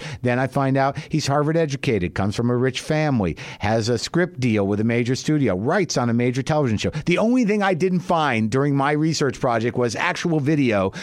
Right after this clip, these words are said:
of them having sex, stopping in the middle to turn at the camera and go, "Ha, ha, ha, ha, Marc Maron, what are you gonna do now?" I'm not saying that that doesn't exist, but I,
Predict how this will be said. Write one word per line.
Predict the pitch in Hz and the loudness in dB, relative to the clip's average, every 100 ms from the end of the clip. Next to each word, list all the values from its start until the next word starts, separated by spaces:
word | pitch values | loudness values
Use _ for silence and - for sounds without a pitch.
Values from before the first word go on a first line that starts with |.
| 113 | -4
of | 127 | 0
them | 139 165 | 0 0
having | 127 151 190 185 | 0 0 2 0
sex, | - 151 127 123 - - | 0 0 0 -2 -8 -10
stopping | - - 170 170 170 165 | -6 -2 0 0 0 2
in | |
the | 156 | 2
middle | 139 120 117 175 - | 2 2 0 -4 -6
to | 131 | -4
turn | - 151 165 | 0 0 0
at | 151 | 0
the | 151 | 0
camera | 147 135 127 | 0 2 0
and | 120 | 2
go, | 120 | 2
"Ha, | 147 156 - | 2 0 0
ha, | 165 143 | 0 2
ha, | 160 156 - | 0 0 0
ha, | 156 190 190 | 0 2 2
Marc | 143 123 98 | 2 0 0
Maron, | 127 113 107 107 113 113 151 131 | -2 0 0 0 -2 -6 -10 -2
what | 165 214 | 2 4
are | |
you | 233 226 240 | 4 4 2
gonna | 226 | 2
do | 214 262 262 | 2 4 4
now?" | 294 294 247 160 87 85 - - _ - - _ _ _ _ - | 4 4 2 0 -2 -10 -20 -20 _ -20 -20 _ _ _ _ -2
I'm | 196 | 2
not | 247 247 | 2 2
saying | 262 262 | 2 4
that | 240 247 | 2 2
that | 247 - | 2 2
doesn't | 254 226 226 | 2 2 2
exist, | 202 185 254 202 - - - 185 | 2 2 4 2 0 -12 -6 0
but | 190 | 2
I, | 202 | 2